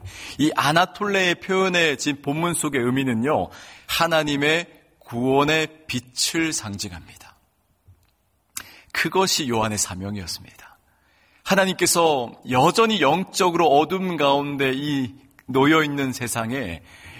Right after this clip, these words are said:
주 예수 그리스도의 말씀의 빛을 비추심으로 밝혀주시는 겁니다.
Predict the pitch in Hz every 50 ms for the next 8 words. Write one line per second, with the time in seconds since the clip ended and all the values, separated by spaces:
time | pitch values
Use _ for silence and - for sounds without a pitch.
0 | - _ - - - 175 185 170 160 160 160 - - 180 151 160 165 160 - 175
1 | 156 151 123 113 131 - - 170 175 165 - - 156 - - - - 190 185 175
2 | 156 131 117 101 92 - - 135 117 - 151 147 - - 135 131 120 117 123 131
3 | 135 139 135 - - - _ _ _ _ - - 127 135 135 - - - 127 113
4 | - 117 107 - 120 117 101 90 82 76 - - - - - -